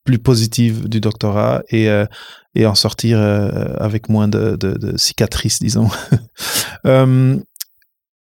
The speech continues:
Émilie, si les gens veulent te rejoindre, euh, et, ou, et veulent ap-, un peu savoir un petit peu plus sur ce que tu fais,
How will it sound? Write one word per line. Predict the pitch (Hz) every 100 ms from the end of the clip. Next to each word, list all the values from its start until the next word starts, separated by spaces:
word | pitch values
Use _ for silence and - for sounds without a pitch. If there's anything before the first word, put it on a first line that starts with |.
| _ -
Émilie, | 156 156 151 120 -
si | - - 208
les | 170
gens | 151 170 175 - _ _ _ _ _
veulent | 120 110 120 143 139 - -
te |
rejoindre, | 131 127 107 101 131 139 139 131 - -
euh, | 113 110 107 110 110 104
et, | 107 110 107
ou, | 110 110 87
et | 107
veulent | 104 117
ap-, | 110 - - 120
un | 107
peu | 113 113
savoir | 123 123
un |
petit | 110 -
peu |
plus | 107 131
sur | - 123 -
ce | -
que |
tu | 110 -
fais, | - 151